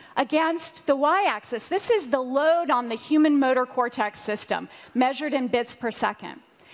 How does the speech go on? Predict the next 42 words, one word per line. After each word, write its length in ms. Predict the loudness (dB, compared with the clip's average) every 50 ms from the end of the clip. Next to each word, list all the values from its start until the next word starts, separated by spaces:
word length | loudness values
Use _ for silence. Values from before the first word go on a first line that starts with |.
| -20 -16 -4 -2
And 120 | -2 0
if 160 | 0 -4 -2 2
we 140 | 2 4
look 300 | 4 4 4 2 2 2
at 120 | -2 0 0
the 80 | -2
dependency 880 | -2 -2 -4 -4 0 0 2 2 2 2 2 4 4 2 2 -2 -4 -6
between 460 | -6 -8 -10 -4 0 2 4 6 6
these 260 | 4 4 2 0 -2
two 180 | -6 -6 -6 -6
things 520 | 0 2 2 4 4 2 0 -2 -6 -4
for 100 | -4 -2
the 100 | -2 -2
human 420 | -4 -2 0 2 4 4 4 4 2
body, 440 | 2 2 2 2 0 -2 -4 -6 -8 -12 -20 -20 -20 -8 _
this 220 | 2 2 2 2
is 180 | 0 0 0 0
what 180 | 0 0 0 0
we 120 | -4 -2
discover. 540 | 0 0 -2 -2 0 0 0 0 0 -2 -4
Now, 160 | -2 -4 -4
how 260 | -4 -6 -2 0 0 2
did 160 | 2 0 -2
Fitts 360 | 0 0 0 0 0 -2 -2
measure 420 | 0 2 2 2 2 0 -4 -6
this? 440 | -4 -4 -6 -6 -6 -6 -8 -8 -8 -10 -18 -20 -20 -20 -18 -2
What 180 | 0 0 0 0
he 180 | -2 -4 -4 -4
did 280 | 0 2 2 4 4 2
is 160 | 0 -2 -2
he 140 | -2 -4 -4
took 240 | -2 -2 -4 -4 -4 -10
two 240 | -8 -4 0 0 2 2
bars, 600 | 2 0 0 0 -2 -2 -4 -6 -6 -8 -8 -10 -12 -20 -10 -4
a 100 | -4 -4
certain 420 | -4 -2 -2 -2 -2 2 2 2 2
thickness 480 | 2 0 -2 -2 0 -2 -2 -2 0
and 140 | 0 0 0
a 40 | 0
certain 420 | -2 -2 -2 -2 0 4 2 2
distance 500 | 4 4 0 0 0 -4 -4 -4 -2 -4
apart, 460 | -6 -8 -2 0 0 0 0 -2 -6